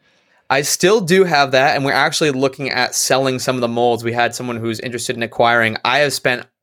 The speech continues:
next to zero time <laughs> on that business over the past couple of years. It, it's made, like, a couple hundred dollars over the past few years,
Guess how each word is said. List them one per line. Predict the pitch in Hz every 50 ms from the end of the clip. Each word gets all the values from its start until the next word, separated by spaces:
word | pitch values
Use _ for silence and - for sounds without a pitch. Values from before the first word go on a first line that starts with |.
| _ _ _ _ _ -
next | 135 131 139 156 170 - - -
to | - 139
zero | 117 110 117 127 131 123 120 117 117 117 117 - _ _ -
time | - - 123 120 120 117 113 110 - -
<laughs> | -
on | 143 131
that | 139 127 - -
business | - 156 131 - 127 123 - - - - - - - -
over | - 143 143
the | - 139
past | - 131 127 127 -
couple | - 143 127 - 127
of | 120
years. | 123 127 123 117
It, | 131 - _ -
it's | 151 -
made, | 156 170 175 175
like, | 165 156
a | 135 -
couple | - 143 135 - 127
hundred | - 123 117 123 113
dollars | 113 110 110 113 110 107
over | 107 113
the | 113 107
past | - 120 120 - -
few | 120 110
years, | 110 110 110 107 -